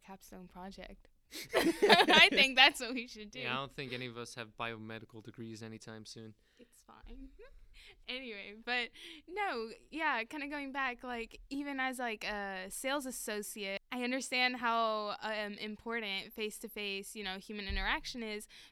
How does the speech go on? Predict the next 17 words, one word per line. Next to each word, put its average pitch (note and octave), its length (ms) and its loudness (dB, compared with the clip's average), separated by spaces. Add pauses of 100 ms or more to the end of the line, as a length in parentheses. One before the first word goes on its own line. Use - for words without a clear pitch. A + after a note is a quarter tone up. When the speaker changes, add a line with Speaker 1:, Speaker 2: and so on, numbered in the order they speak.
Speaker 1:
People C4 400 -4
enjoy A3+ 460 -4
it, G3+ 300 -2
and A#3 120 -6
it A#3 120 -8
kinda B3+ 220 -6
makes G#3+ 600 -8 (500)
the A#3 120 -8
whole A#3+ 140 -4
experience A3 680 -6 (100)
better, F#3 560 -12 (220)
you G3+ 120 -10
know? F3+ 280 -10 (180)
Some A#3+ 220 -6
people A#3 440 -4
really G#3+ 360 -6
want, F#3+ 420 -6